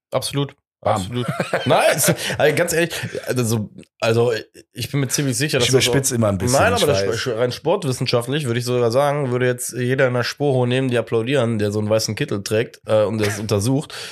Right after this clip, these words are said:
Speaker 1: weil, äh,
Speaker 2: Oder so einen Helm anziehen und die Neuronen kontrollieren.
Speaker 1: <laughs> Ja, ja.
Speaker 2: Nee, sag mal, warum?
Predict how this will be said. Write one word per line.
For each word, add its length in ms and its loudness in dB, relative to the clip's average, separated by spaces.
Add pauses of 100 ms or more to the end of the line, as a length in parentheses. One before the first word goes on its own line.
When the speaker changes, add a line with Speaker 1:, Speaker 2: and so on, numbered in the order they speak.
(120)
Speaker 1:
weil, 380 4 (340)
äh, 360 6 (180)
Speaker 2:
Oder 160 2
so 60 4
einen 80 4
Helm 200 6
anziehen 320 0
und 80 2
die 80 2
Neuronen 420 2
kontrollieren. 520 2 (400)
Speaker 1:
<laughs> 420 2
Ja, 400 4
ja. 80 4 (240)
Speaker 2:
Nee, 140 4
sag 160 2
mal, 120 4
warum? 380 2